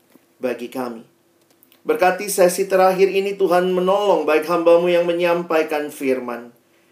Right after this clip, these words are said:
setiap kami yang mendengar, dan juga setiap kami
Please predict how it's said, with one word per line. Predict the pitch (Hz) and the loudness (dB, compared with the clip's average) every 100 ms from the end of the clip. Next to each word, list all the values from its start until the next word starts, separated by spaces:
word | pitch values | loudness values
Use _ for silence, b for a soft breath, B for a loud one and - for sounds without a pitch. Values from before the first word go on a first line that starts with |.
| b b | b b
setiap | - - - 156 151 - | -12 -10 -4 -2 0 -2
kami | 156 143 147 | -4 -4 -4
yang | 143 139 | -6 -6
mendengar, | 131 143 143 147 147 147 139 | -8 -8 -4 -2 0 -2 -4
dan | 139 135 | -8 -8
juga | 135 139 | -8 -8
setiap | 131 156 - - 240 220 - | -8 -10 -12 -12 -8 -8 -10
kami | 147 139 - | -14 -14 -14